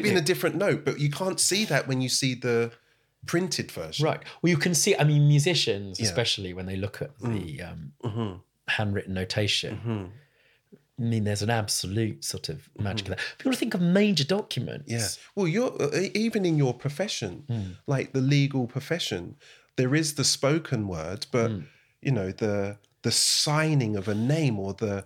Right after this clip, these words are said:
Speaker 1: Sure.
Speaker 2: printing of a, like, an old, like, a declaration or a, like, words and so
Speaker 1: Really
Speaker 2: important.
Speaker 1: interesting question, you know, because
Speaker 2: It, there is a difference between someone writing
Speaker 1: And
Speaker 2: their
Speaker 1: typing.
Speaker 2: signature and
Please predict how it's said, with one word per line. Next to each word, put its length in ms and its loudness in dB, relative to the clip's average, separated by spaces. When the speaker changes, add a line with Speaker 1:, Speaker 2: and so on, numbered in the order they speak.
Speaker 1:
Sure. 220 -6
Speaker 2:
printing 600 2
of 180 -2
a, 260 -4
like, 460 -6
an 200 0
old, 240 0
like, 300 -4
a 60 2
declaration 1000 0
or 240 -2
a, 240 -2
like, 300 -4
words 560 0
and 320 -4
so 380 0
Speaker 1:
Really 140 0
Speaker 2:
important. 160 2
Speaker 1:
interesting 400 -2
question, 440 -2
you 80 -2
know, 300 -8
because 460 -2
Speaker 2:
It, 140 -6
there 140 2
is 100 2
a 60 2
difference 320 0
between 300 -2
someone 340 -2
writing 400 0
Speaker 1:
And 100 6
Speaker 2:
their 60 2
Speaker 1:
typing. 200 2
Speaker 2:
signature 320 -4
and 100 -2